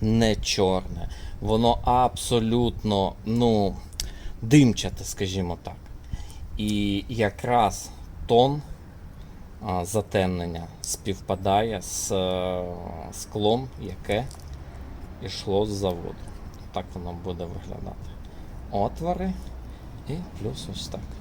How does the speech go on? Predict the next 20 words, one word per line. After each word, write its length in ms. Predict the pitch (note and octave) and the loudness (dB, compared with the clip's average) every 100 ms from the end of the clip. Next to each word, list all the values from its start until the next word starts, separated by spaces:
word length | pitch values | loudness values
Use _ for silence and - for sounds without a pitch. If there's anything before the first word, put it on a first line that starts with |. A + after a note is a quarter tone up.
| - - - | -10 -10 -6
Знову 260 | G#2 F#2 F2 | 0 0 0
ж 120 | - | -4
таки, 200 | - F2+ | -6 -4
ось 80 | F2+ | 0
бачите, 380 | G#2+ B2 - | 0 0 0
як 140 | F#2 - | -2 -2
проходить 380 | - - G2+ A2+ | -4 -2 -2 -2
шовкографія. 840 | - G2 G2+ F#2+ G2 A2+ - G3+ C4 - - - - - - - | -2 -2 -2 -2 0 -2 -2 -4 -6 -8 -12 -12 -12 -12 -12 -12
Ось 160 | G#2 - | -10 -10
так, 300 | - A#2+ F#3 - - | -6 -4 -4 -6 -6
ось 160 | - | -6
так, 320 | - G#2+ C#3+ D#3 - | -4 -4 -4 -6 -10
ось 140 | G2+ - | -10 -8
так. 240 | - B2 C#3 - | -4 -4 -6 -6
Тут 120 | G2+ - - - - - - - - - | -8 -6 -12 -12 -12 -12 -12 -12 -12 -10
трикутник 600 | - - - D3+ - D#3+ - - - - - | -10 -8 -4 -4 -4 -8 -8 -14 -14 -12 -8
і 60 | |
отак. 340 | C3 C#3 - G2+ G2 - - - - - - - - - | -6 -6 -8 -10 -10 -12 -14 -14 -12 -12 -12 -12 -10 6
Тобто 360 | C#3+ C3+ - | 8 8 4
якраз 760 | A#2 A#2 - C3+ B2 F#2+ - | 6 4 2 4 6 6 2